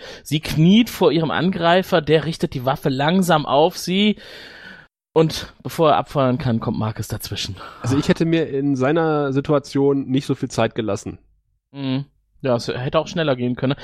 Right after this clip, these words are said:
Speaker 1: Es hat jetzt nur noch gefehlt, dass er seine Handlung erklärt und, äh <laughs>
Speaker 2: Genau. Jetzt, wo sie sowieso sterben, kann ich ihm erklären.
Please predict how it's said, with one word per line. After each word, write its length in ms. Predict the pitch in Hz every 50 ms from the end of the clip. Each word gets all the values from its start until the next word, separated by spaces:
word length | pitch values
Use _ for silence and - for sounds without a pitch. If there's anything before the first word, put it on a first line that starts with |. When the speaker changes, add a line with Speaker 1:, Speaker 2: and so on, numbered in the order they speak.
| - - -
Speaker 1:
Es 80 | -
hat 100 | 180 170
jetzt 120 | 185 170 160
nur 100 | 175 190
noch 140 | 196 -
gefehlt, 340 | - 156 - - 170 170 -
dass 100 | 165 -
er 60 | 156
seine 240 | 139 - 143 143 135
Handlung 320 | 135 143 147 139 131 120 80
erklärt 500 | 98 - - - 117 110 110 113 - -
und, 320 | 95 113 107 123 - -
äh 140 | - - 151 - - -
<laughs> 140 | - - -
Speaker 2:
Genau. 280 | - - 135 117 110 - - - - - - 269 - 185 170 247 233
Jetzt, 320 | 131 160 - - 208 175
wo 120 | 143 151
sie 100 | 143 143
sowieso 400 | 139 135 139 135 143 131 156 156
sterben, 460 | 139 - - 127 113 113 110 113 113 -
kann 160 | - 123 -
ich 120 | - -
ihm 120 | 147 139 135
erklären. 600 | 135 135 - - 135 147 160 151 143 131 120 -